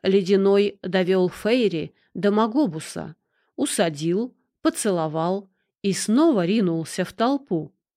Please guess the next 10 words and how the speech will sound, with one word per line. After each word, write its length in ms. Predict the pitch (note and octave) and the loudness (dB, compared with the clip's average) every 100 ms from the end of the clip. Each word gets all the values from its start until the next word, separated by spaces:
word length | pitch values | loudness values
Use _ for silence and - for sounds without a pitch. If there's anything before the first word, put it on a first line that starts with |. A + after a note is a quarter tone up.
| _ _ _ _ _ _ _ _ | _ _ _ _ _ _ _ _
Его 380 | F3+ G3+ G3+ G3 | 0 2 4 4
маячок 680 | E3+ E3 E3+ - D#4 - _ _ _ - | 2 0 0 0 -2 -2 _ _ _ -4
начал 500 | G3 G3+ F#3+ F#3+ F3 | 2 2 2 -2 0
мерцать 680 | F3 E3+ - - D4+ - - - | -2 -4 -6 0 0 0 -10 -6
и 100 | G3 | -2
противно 580 | G3 F#3+ F#3+ G3+ F3+ | 0 -2 -2 -2 0
шипеть 580 | E3 - E3+ C#4 D#4+ - _ _ _ - | -2 -6 -4 0 -2 -4 _ _ _ -20
в 80 | |
тот 340 | - D4 D#4 - | -2 0 0 2
момент, 580 | D4+ B3+ F#3 G3 G3+ | 2 4 2 0 -6